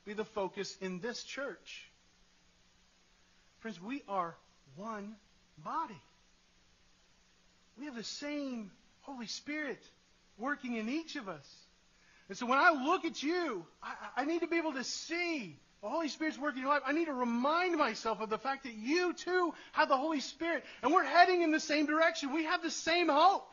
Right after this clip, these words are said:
We have the same calling, right? And so the next time there's disagreement, and you're tempted towards disunity, you want to just kind of bolt, you want to bail,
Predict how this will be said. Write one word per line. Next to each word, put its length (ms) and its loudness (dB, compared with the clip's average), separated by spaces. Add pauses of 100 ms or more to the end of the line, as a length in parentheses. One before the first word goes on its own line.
(640)
We 80 4
have 100 6
the 80 0
same 380 2
calling, 520 6 (1400)
right? 140 -4 (720)
And 80 0
so 160 0
the 100 2
next 320 2
time 260 2
there's 240 0 (220)
disagreement, 720 0 (1500)
and 120 2
you're 140 6
tempted 580 0
towards 360 -2
disunity, 680 -2
you 120 -6
want 160 2
to 80 2
just 220 -8
kind 120 0
of 140 -2
bolt, 380 4
you 80 -12
want 200 2
to 240 0
bail, 360 6